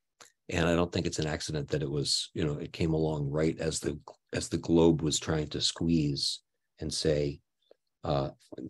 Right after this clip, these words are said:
"Stay alone, stay connected, get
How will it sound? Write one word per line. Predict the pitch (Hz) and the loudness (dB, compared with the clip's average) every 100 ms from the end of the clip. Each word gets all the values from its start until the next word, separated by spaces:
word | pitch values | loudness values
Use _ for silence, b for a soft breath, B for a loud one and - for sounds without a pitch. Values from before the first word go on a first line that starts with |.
| - - - _ _ _ - | -14 -20 -20 _ _ _ -16
"Stay | - 90 | -2 4
alone, | 95 101 90 87 - | 6 8 6 4 -2
stay | - - | -4 0
connected, | 85 92 85 - 85 - | 2 2 0 0 -2 0
get | 80 | -4